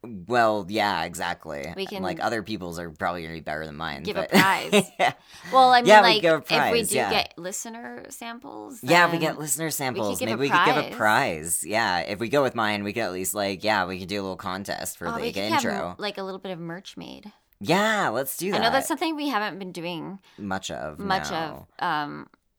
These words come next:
Speaker 1: That's 'cause we're still
Speaker 2: or,
Speaker 1: trying to buy the
Speaker 2: like,
Speaker 1: microphones.
Speaker 2: any
Speaker 1: Yeah.
Speaker 2: of.
Speaker 1: <laughs> Yeah. Or,
Speaker 2: But,
Speaker 1: like, not
Speaker 2: you know,
Speaker 1: a
Speaker 2: we
Speaker 1: single thing of, yeah.
Speaker 2: Yeah, we
Speaker 1: But
Speaker 2: will.
Speaker 1: we will, yeah. No, we're getting on top of that.
Speaker 2: Mm-hmm.
Speaker 1: And we're saving up, and we'll be able to get those microphones soon.
Speaker 2: Yeah.
Speaker 1: And from then on, it's merch time.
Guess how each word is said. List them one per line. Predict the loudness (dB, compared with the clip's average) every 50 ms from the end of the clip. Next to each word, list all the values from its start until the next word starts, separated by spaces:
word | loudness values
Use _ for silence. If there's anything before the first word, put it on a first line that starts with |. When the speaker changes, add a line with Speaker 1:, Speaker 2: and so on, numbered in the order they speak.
| _
Speaker 1:
That's | -8 -4 -2
'cause | -2 0 0
we're | 0 -2
still | 0 2 2 2 2
Speaker 2:
or, | 2
Speaker 1:
trying | 2 0 -2 -2
to | -2
buy | 0 2 2 2
the | 2 0
Speaker 2:
like, | 0 0 2 2 0 0
Speaker 1:
microphones. | -4 -6 -2 0 0 0 0 0 -2 -4 -2
Speaker 2:
any | 0 0 0 2 2 2
Speaker 1:
Yeah. | 4 4 4 2 0 -2
Speaker 2:
of. | -4 -8 -12 -20
Speaker 1:
<laughs> | _ -20 -18 -18 -16 -18 -18 -14 _
Yeah. | 4 6 6 6 6 4 2 -4 -10 -18 -20 -18 -12 -8
Or, | 4 6
Speaker 2:
But, | 8 8 8 6 4
Speaker 1:
like, | 2 0 0 0
not | -2 0 0 2 2 2 0 -2
Speaker 2:
you | -2 -4
know, | -2 -2 -2 -2
Speaker 1:
a | -2
Speaker 2:
we | -2
Speaker 1:
single | -2 -2 -2 -2 -4 -4
thing | -2 -2 -4 -4 -4
of, | -8 -12 -12 -8 -4
yeah. | -2 -2 -2 -2
Speaker 2:
Yeah, | -4 -6 -8 -8
we | -8 -8 -6
Speaker 1:
But | -6 -6 -6 -4 -6 -6 -6 -6
Speaker 2:
will. | -6
Speaker 1:
we | -6 -4
will, | -4 -4 -4 -4 -4 -4
yeah. | -4 -4 -6 -6
No, | -6 -6 -6 -4
we're | -4 -4
getting | -4 -4 -4 -4 -6
on | -8 -6
top | -4 -4 -6 -6
of | -6
that. | -6 -6 -6 -6 -8 _ _ _ _ _
Speaker 2:
Mm-hmm. | -6 -4
Speaker 1:
And | -4 -2 -2 -4 -4 -6
we're | -6 -8
saving | -6 -6 -4 -4 -4 -4 -4 -6 -8 -8
up, | -10 -10 _ -12
and | -12 -8 -6
we'll | -6 -6
be | -4 -4 -4 -4
able | -4 -6 -12
to | -14 -10
get | -10 -10 -8 -8
those | -8 -8 -8 -8
microphones | -10 -12 -14 -14 -16 -18 -16 -14 -12 -12 -12 -12 -12 -12
soon. | -14 -12 -10 -10 -8 -8
Speaker 2:
Yeah. | -8 -8 -8 -10 -10 -12 -14 -16 -18 -12 _
Speaker 1:
And | -2 0 0 0 0
from | -2 -2 0 0
then | 0 0 2 2
on, | 0 0 0 -2 -4
it's | -6 -6 -8 -8 -10 -10 -6
merch | -2 -2 -2 -2 -2 -4 -4 -4 -4
time. | -4 -4 -2 -2 -4 -4 -8 -12 -14